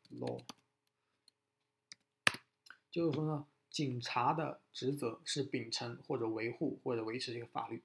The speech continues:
嗯，好，这边我们也来做一下记号。然后呢，这边其实后面还有一句话，比如说，其实意思就是说我们怎么样呢？叫 make sure，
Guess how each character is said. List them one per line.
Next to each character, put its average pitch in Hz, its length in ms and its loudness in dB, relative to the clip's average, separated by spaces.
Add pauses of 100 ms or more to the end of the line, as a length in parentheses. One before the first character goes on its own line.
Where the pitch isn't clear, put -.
(2000)
嗯， 127 80 -18 (680)
好， - 180 -14
这 - 100 -12
边 69 100 -8
我 - 60 -8
们 - 100 -8
也 - 100 -10
来 - 380 -12 (600)
做 - 140 -12
一 - 40 -16
下 135 120 -20 (560)
记 - 140 -16
号。 - 200 -20
然 143 120 -10
后 143 100 -2
呢， 143 160 -4 (560)
这 143 100 -4
边 139 240 -2 (220)
其 - 120 -2
实 156 60 2
后 196 100 -2
面 156 100 0
还 156 140 2
有 147 80 2
一 123 60 0
句 131 120 -8
话， 123 200 2
比 123 140 -2
如 117 40 0
说， 135 160 -2
其 - 180 -6
实 151 100 -2
意 180 100 2
思 - 80 -2
就 139 140 4
是 120 100 4
说 120 160 0
我 113 100 2
们 113 200 -6
怎 117 160 -4
么 110 80 -4
样 110 120 -2
呢？ 113 80 -8
叫 107 140 0
make 113 680 0
sure， 135 760 0